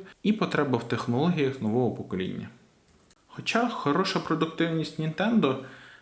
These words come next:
дещо сповільнила загальне падіння продажів консолей, тенденція до зниження зберіглась доти, доки на ринок не вийшло наступне покоління консолей.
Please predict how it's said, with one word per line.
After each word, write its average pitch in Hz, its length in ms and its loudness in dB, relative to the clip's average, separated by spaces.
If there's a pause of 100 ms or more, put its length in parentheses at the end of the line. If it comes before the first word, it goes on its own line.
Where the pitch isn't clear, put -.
(100)
дещо 175 380 2
сповільнила 190 580 4
загальне 117 420 2
падіння 110 440 4
продажів 107 560 0
консолей, 101 560 0 (440)
тенденція 170 600 2
до 135 140 4
зниження 147 560 0 (380)
зберіглась 123 720 0 (120)
доти, 185 340 2
доки 123 680 -2
на 113 140 0
ринок 156 420 0
не 110 140 2
вийшло 123 340 0
наступне 107 460 -2
покоління 92 500 -2
консолей. 95 520 -6